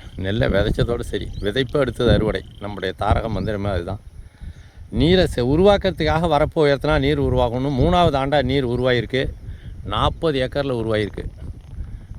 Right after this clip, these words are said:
நாற்பது ஏக்கர்ல நீர் உருவாகிருக்கு. மழைக்காலத்துல பொழியிற நீர்லேயே விதைப்பு அறுவடை அப்படிங்கிற பேர்ல தென்னை வருது,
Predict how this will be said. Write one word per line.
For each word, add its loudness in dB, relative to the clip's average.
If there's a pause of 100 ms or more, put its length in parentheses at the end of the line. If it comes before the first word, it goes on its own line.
(160)
நாற்பது -2
ஏக்கர்ல -2
நீர் 0
உருவாகிருக்கு. 0 (560)
மழைக்காலத்துல 4
பொழியிற 2
நீர்லேயே 2 (280)
விதைப்பு 2
அறுவடை 2 (120)
அப்படிங்கிற -2
பேர்ல 0 (1000)
தென்னை 2
வருது, 0